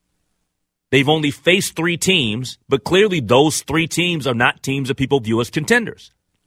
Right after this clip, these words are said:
But there's two obvious and glaring things that are plaguing the Wolves right now. Two. The first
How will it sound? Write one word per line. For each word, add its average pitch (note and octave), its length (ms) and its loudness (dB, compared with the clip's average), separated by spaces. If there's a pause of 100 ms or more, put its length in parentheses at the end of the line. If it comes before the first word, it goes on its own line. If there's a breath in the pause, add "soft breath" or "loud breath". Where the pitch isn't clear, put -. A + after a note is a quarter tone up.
(760)
But G3 100 0
there's - 160 -4
two D#4+ 260 -4 (120)
obvious E3 520 0
and C3 140 -8
glaring C3 400 0
things A2 340 0
that G#2+ 120 2
are G2 60 2
plaguing G#2 400 2
the F2 40 -2
Wolves D#2+ 320 -8
right - 180 -12
now. - 220 -16 (1700)
Two. A3 300 2 (1160)
The C3+ 180 0
first - 720 0